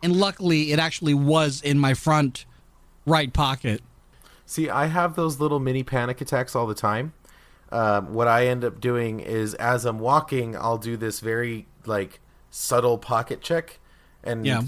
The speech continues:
Speaker 2: as my arms swing, I'll just slowly, like, let my fingers hit my pockets, and so, like, as my arms come back and forth, they'll just hit my, where my cell phone should be, where my keys should be, and where my wallet should be,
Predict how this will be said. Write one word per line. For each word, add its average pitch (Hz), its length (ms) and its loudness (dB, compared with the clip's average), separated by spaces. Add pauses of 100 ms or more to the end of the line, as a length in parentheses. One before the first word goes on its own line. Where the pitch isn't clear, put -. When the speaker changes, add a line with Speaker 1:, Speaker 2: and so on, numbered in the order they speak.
(140)
Speaker 2:
as 113 300 -2
my 113 120 -2
arms 143 380 0
swing, 113 380 -4
I'll 104 120 -4
just 107 220 -6
slowly, 120 320 -2
like, 110 220 -4
let 117 220 -6 (160)
my 113 120 -8
fingers 120 480 -6
hit 120 300 -6
my 110 180 -6
pockets, - 580 -6
and 120 220 -8
so, 117 180 0
like, 107 240 -2 (500)
as 127 380 2
my 120 140 -2
arms 117 300 -2
come 120 280 -6
back 110 220 -2
and 110 100 -8
forth, 120 480 0
they'll 113 200 0
just 107 240 -8
hit 120 240 -2 (400)
my, 107 220 -2 (280)
where 127 340 4
my 120 120 0
cell 127 240 2
phone 127 160 -4
should 110 160 -10
be, 113 140 -6
where 107 200 -2
my 101 140 -4
keys 127 260 -8
should 107 220 -12
be, 110 180 -4
and 107 100 -6
where 110 120 0
my 101 160 -4
wallet 113 360 0
should 104 200 -12
be, 92 260 -10